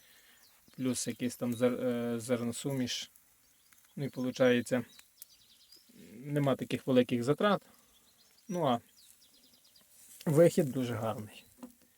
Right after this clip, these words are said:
і смачненький. Правда, камера вам не передає, як воно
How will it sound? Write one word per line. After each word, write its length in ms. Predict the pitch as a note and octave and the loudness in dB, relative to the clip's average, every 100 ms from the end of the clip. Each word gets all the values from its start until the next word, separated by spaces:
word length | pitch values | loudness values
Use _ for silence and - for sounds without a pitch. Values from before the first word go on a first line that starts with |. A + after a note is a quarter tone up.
| _ - _ - _ _ _ _ _ - _ - - - | _ -20 _ -20 _ _ _ _ _ -20 _ -20 -20 -6
і 80 | D3 | -4
смачненький. 760 | C#3 B2+ B2 G#2+ A2 - - - - _ - _ _ _ _ _ - - - _ _ _ _ _ _ _ _ _ _ _ _ _ _ _ _ _ | -4 -6 -4 -6 -6 -12 -20 -20 -20 _ -20 _ _ _ _ _ -20 -20 -20 _ _ _ _ _ _ _ _ _ _ _ _ _ _ _ _ _
Правда, 280 | - B2 A#2 | -14 -10 -8
камера 360 | - A#2 A#2+ A#2 | -4 -2 -2 -2
вам 180 | A#2 | -2
не 120 | A#2 A#2 | -4 -4
передає, 520 | A#2+ A#2 A#2+ C3+ B2 | -4 -4 -2 0 0
як 160 | A2+ | -4
воно 120 | - | -8